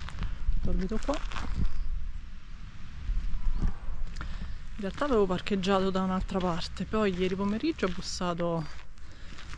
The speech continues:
un signore tedesco, mi ha detto: "Ma perché non ti sposti da qua che c'è rumore?" In realtà quando sono andata non c'era tanto rumore di traffico, poi dopo è aumentato.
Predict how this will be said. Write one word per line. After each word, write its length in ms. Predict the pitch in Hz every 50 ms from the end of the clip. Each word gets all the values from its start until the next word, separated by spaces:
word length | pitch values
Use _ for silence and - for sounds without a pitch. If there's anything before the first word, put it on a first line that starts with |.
| - - -
un 220 | - 190 185 180 170
signore 520 | - - - 190 170 190 190 185 180 190
tedesco, 520 | 170 202 214 254 294 339 - - - -
mi 100 | 196 196
ha 40 | 185
detto: 540 | 180 180 175 - - 196 185 180 180 180 185 180
"Ma 100 | 202 214
perché 260 | 262 262 - - 254
non 140 | 233 214 -
ti 100 | - 202
sposti 400 | - - - 208 202 - - 214
da 120 | 196 196
qua 280 | - - - - 107 101
che 160 | 98 95 -
c'è 200 | - - - -
rumore?" 520 | 190 190 190 185 196 202 196 196 190 185 170
In 40 | 180
realtà 420 | 175 180 - - 254 247 202 - - -
quando 200 | - 196 180 175
sono 140 | 165 175 175
andata 340 | 185 185 190 220 226 202 190
non 280 | 175 165 165 156 - -
c'era 260 | - - 175 170 165
tanto 320 | - 175 165 156 - -
rumore 340 | 180 175 160 170 170 160 165
di 240 | 160 165 165 160 151 - - - - - - - - - - -
traffico, 440 | - 180 175 165 - - - 165 165
poi 180 | 156 175 170
dopo 220 | 160 160 156 151 147
è 20 |
aumentato. 920 | 151 156 175 190 208 - - 294 320 302 240 175 151 - - - - -